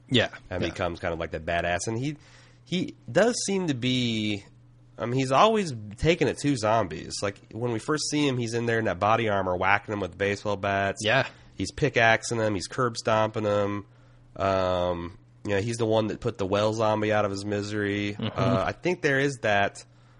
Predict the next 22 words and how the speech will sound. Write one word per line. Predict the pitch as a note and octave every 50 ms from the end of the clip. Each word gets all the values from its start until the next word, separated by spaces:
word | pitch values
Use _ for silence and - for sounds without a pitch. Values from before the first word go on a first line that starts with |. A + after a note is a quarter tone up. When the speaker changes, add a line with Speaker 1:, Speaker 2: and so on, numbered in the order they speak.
| - - - - - - - - - - - - - - - - - -
Speaker 2:
that, | G2 G#2+ G#2+ F#2+ - F#2+
that | G#2 G2 - -
kind | - A#2+ A#2 G#2+
of, | F#2 F#2 G2
they | G#2+ G2+
portray | D2 D2+ - - - B2+ A#2+ A2+ A2+
him | A#2 G#2+
as | G2+ F#2
having | A2 G#2+ G#2 G#2 G2+ G2+ G2+
that, | G2 F#2 F#2 F2+ F2 - - - - - -
because | - - - A2+
that's | C#3+ F#3+ F#3 -
what | E3+ D3
I | B2+
think | - - C#3 B2 A#2+
about | A2 G#2 F2 -
Tyrese, | - G#2 G2 F#2+ G2 G#2+ A2 G2+ F#2 -
that | - F2
he's | F2+ G2 F2+ -
just | G2 F2 - -
a |
badass. | E2+ D#2+ - - - F#2 F2+ F#2 F#2 E2 - - - - - -